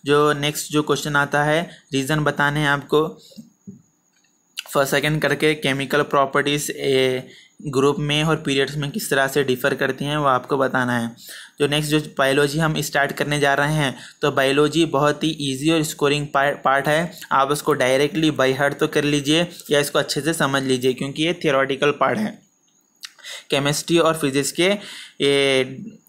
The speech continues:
के मुकाबले में यहाँ पर आपका स्कोरिंग बहुत ज़्यादा मैटर करता है। तो फर्स्ट चैप्टर है लाइफ प्रोसेसेस,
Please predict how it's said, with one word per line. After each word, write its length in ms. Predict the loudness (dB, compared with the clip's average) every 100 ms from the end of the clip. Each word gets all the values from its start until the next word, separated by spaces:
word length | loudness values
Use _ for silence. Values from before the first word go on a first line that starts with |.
| -4
के 100 | -2
मुकाबले 500 | 0 2 0 2 0
में 160 | 0 0
यहाँ 320 | 2 2 2
पर 160 | 2
आपका 340 | 2 0 0 0
स्कोरिंग 440 | 0 0 0 0 2
बहुत 200 | 2 2
ज़्यादा 300 | 2 2 2
मैटर 300 | 0 0 0
करता 300 | 0 0 -2
है। 100 | 0
तो 120 | -2
फर्स्ट 320 | 0 0 2
चैप्टर 320 | 0 0 2
है 60 | 2
लाइफ 300 | 2 0 0
प्रोसेसेस, 560 | 0 0 0 0 0